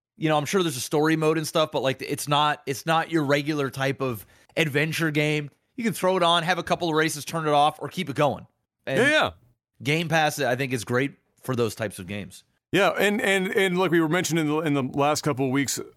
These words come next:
Speaker 2: I can't remember if it was last week or the week before, we were talking about how Game Pass is helping to bolster games that, um, maybe had a rough launch and then have had a, the developers have been sticking with it, and it's on Game Pass now, uh,
Speaker 1: Yep.
Speaker 2: and now it's doing numbers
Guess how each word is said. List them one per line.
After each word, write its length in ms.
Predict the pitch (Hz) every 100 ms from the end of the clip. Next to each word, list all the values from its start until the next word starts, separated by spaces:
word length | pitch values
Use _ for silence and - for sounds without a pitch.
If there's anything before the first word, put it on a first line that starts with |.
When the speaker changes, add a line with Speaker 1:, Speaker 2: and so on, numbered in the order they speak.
| _
Speaker 2:
I 40 | 131
can't 160 | 147 151
remember 80 | 139
if 60 |
it 0 |
was 120 | 113
last 200 | 127 131 127
week 80 |
or 20 | 104
the 60 |
week 160 | 117 113
before, 320 | 107 131 131
we 100 | 113
were 60 | 117
talking 380 | 123 120 120 117
about 300 | 101 123 110
how 180 | 117
Game 260 | 117 123 127
Pass 300 | 123 127 113
is 160 | 110 98
helping 440 | 117 127 123 113
to 120 | 101
bolster 460 | 104 117 127 - 135
games 400 | 113 120 120 107
that, 240 | 117 113 - - _ _ _ -
um, 400 | 117 113 107 101
maybe 300 | 117 135 139
had 120 | 135
a 60 | 131
rough 300 | 110 135 -
launch 440 | 117 117 143 - -
and 220 | 135 120
then 180 | 123 123
have 340 | 120 123 120 110
had 360 | 120 123 120 123
a, 360 | 123 120 113 - - -
the 100 | 123
developers 440 | 113 123 135 127 113
have 60 |
been 80 | 113
sticking 360 | - 143 131 117
with 180 | 135 139
it, 140 | 131 -
and 140 | 117
it's 100 | 113
on 240 | - 135 135
Game 260 | 131 135
Pass 340 | 131 127 123 -
now, 380 | 123 117 117 - - _ _ -
uh, 460 | 117 117 113 110 110
Speaker 1:
Yep. 80 | -
Speaker 2:
and 280 | 127 123 120
now 260 | 131 135 139
it's 140 | 117
doing 220 | 151 147
numbers 480 | 151 185 107 82